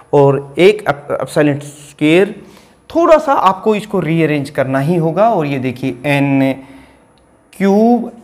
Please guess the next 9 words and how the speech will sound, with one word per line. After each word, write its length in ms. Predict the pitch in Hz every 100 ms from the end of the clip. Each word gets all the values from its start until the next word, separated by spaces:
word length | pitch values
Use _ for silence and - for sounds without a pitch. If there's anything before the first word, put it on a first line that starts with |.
| -
L 260 | 156 165 185 202 - 143
into 440 | 135 131 - 156 214 262 - - - _ _ _ _ _ _
L 180 | 156 156
plus 320 | 156 165 156 156
half 480 | - 185 170 247 - - - _ _ _ _ _ _ _ - _ _ - _ _ _ - -
into 560 | 156 143 147 147 147 -
L 260 | 151 151 170 185 180 - -
plus 300 | 143 135 139 - - 143 127
one, 220 | 135 123